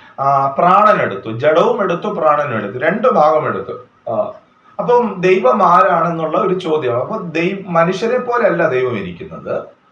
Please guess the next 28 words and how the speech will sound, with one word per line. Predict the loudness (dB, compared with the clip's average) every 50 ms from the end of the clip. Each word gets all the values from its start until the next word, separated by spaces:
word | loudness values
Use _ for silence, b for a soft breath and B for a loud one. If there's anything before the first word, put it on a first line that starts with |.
| _
ദൈവത്തെ | -6 -2 0 0 0 0 -4 -2 -2 -2
പോലെയാണ് | -2 -2 -2 -4 -2 0 0 0 0 0 0
മനുഷ്യൻ | 0 -2 -4 -4 -6 -8 -8 -8
ഇരിക്കുന്നത്. | -10 -10 -12 -14 -18 -20 -20 _ _ _ _ _ b b b b b b b b -8
ആ, | -4 -4 0 2
അഹം | 2 2 4 2 2 4
ബ്രഹ്മാസ്മി | 6 6 6 6 4 4 2 2 0 -4 -14 -18 -16 -10 -6 -4 -4 -4 -4 -4
എന്ന് | -4 -4 0 2 2 2 2 0 -6 -10 -16 -20 b b b b b b -2
ഹൈന്ദവ | -2 0 0 0 2 2 2 4 4 2
മതങ്ങളും | 2 4 2 4 4 2 0 0 -2 0 0 0
ആചാരങ്ങളും | 0 0 2 2 2 2 2 0 0 0 -2 -2
ഒക്കെ | -2 -2
പറയുന്നത് | -2 0 0 0 0 0 -2 -4 -6 -6 -6 -6
ഇതിനെ | -8 -6 -6 -6 -4 -4 -4 -2
ബേസ് | -2 0 0 0 -2 -4
ചെയ്തുകൊണ്ടാണ്. | -6 -4 -4 -4 -4 -4 -6 -6 -8 -10 -12 -12 -14 -14 -18 _ -8
ഏതിനെ | -4 -2 -2 -2 -2 -4 -2
ബേസ് | -2 0 -2 -2 -4
ചെയ്തുകൊണ്ടാണ്? | -8 -8 -6 -6 -6 -6 -6 -8 -8 -8 -8 -10 -12 -12 -14 _ _ b b b b b b b -4
മനുഷ്യനെ | -2 0 0 0 -2 -4 -2 -2 -2 0 -2 -4
ദൈവത്തെ | -4 -2 0 0 2 0 0 -2 -2 -2
പോലെയാണ്, | -2 -2 -2 -2 0 0 0 0 0 -2 -4
ദൈവത്തെ | -4 0 0 0 0 0 -2 -2 -2
പോലെയാണ് | -2 -2 -2 -2 0 0 0 2 2 0
മനുഷ്യനെങ്കിൽ | 0 0 -2 -2 -4 -4 -6 -6 -6 -6 -8 -8 -10 -4
മനുഷ്യനെ | -4 -4 -4 -4 -6 -6 -6 -4 -4
പോലെയല്ലേ | -6 -6 -6 -4 -4 -2 -4 -4 -2 -2 -4
ദൈവം? | -2 -2 -4 -4 -4 -6 -6 -8 -12